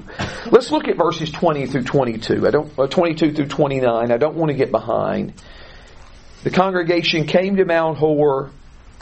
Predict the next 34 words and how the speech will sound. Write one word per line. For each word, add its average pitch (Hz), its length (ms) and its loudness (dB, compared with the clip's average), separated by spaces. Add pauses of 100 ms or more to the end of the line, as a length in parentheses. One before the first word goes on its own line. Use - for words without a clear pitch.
It's 135 120 2
on 151 140 2
the 139 60 0
border 175 480 2
of 156 100 0
Edom, 151 400 2
verse 139 240 0
twenty-three. 127 1000 0 (560)
And 143 760 2 (160)
they 160 280 4
tell 220 680 0 (100)
in 156 140 2
verse 160 260 0
twenty-four, 185 640 0
"Aaron 226 380 2
shall 185 220 0
be 156 140 0
gathered 214 680 0
to 226 240 0
his 185 240 2
people." - 560 -2
That 113 220 0
phrase 175 320 0
is 131 120 -4
also 165 280 2
gonna 143 140 0
be 131 140 -2
used, 135 340 -2 (260)
a - 60 0
basic 156 440 0
phrase, 117 640 0 (360)
in 127 160 -2
verse 131 280 0
twenty-six. - 840 -2